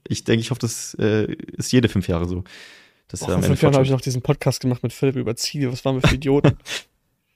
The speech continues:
Speaker 1: Ja, wir müssten eigentlich, äh, mal die, die Folgen von vor drei Jahren oder so anhören. Da würden wir vielleicht
Speaker 2: Ja.
Speaker 1: auch denken, hm, interessant.
Speaker 2: Okay, cool. Genau, und dann,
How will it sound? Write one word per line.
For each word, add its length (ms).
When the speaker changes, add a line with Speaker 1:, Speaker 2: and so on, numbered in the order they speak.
Speaker 1:
Ja, 200
wir 80
müssten 280
eigentlich, 340
äh, 160
mal 220
die, 320
die 100
Folgen 380
von 240
vor 320
drei 180
Jahren 220
oder 80
so 100
anhören. 520
Da 80
würden 180
wir 80
vielleicht 240
Speaker 2:
Ja. 140
Speaker 1:
auch 40
denken, 360
hm, 240
interessant. 500
Speaker 2:
Okay, 340
cool. 260
Genau, 200
und 100
dann, 300